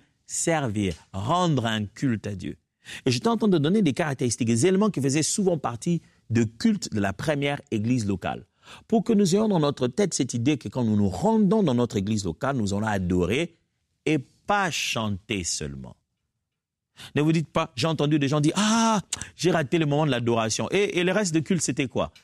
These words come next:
Et le reste de culte que tu vas vivre, c'est quoi ? C'est l'adoration. Et l'adoration ne commence pas au moment de la musique.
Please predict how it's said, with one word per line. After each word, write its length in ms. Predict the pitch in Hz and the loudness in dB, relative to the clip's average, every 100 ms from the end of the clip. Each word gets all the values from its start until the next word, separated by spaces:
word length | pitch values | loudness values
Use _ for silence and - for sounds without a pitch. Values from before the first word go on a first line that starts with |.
| _ | _
Et 60 | 120 | -2
le 80 | 120 | 0
reste 240 | 156 123 | -2 -2
de 80 | 120 | -2
culte 260 | - 214 | 0 0
que 100 | 160 | 0
tu 120 | 143 123 | -2 0
vas 140 | 120 | 0
vivre, 260 | 117 113 110 | 0 0 -2
c'est 160 | 87 | -4
quoi ? 240 | - 82 - _ _ _ | -6 -10 -10 _ _ _
C'est 200 | - 92 | -8 -2
l'adoration. 680 | 117 135 123 120 - 143 - - - | 0 0 -2 -2 -6 -8 -14 -14 -2
Et 80 | 147 | 0
l'adoration 440 | 160 147 151 202 | 2 0 0 -2
ne 40 | |
commence 320 | 180 165 175 - | -2 0 -2 0
pas 80 | 180 | 0
au 20 | |
moment 220 | 160 180 | 0 0
de 60 | 160 | 0
la 80 | |
musique. 580 | 147 156 147 185 120 - | 2 0 2 0 -2 -10